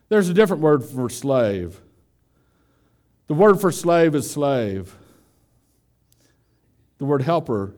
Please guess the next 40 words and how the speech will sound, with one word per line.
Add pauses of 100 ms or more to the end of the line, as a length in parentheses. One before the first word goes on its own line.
is
something
different. (680)
The
word
helper
does
not
mean
slave.
It
does
not
mean
employee. (840)
Eve
was
not
created
to
make (260)
Adam
breakfast
in (120)
bed
and
fetch
him
the
remote. (1400)
Helper
does
not
mean
that
the
woman
is
less
intelligent,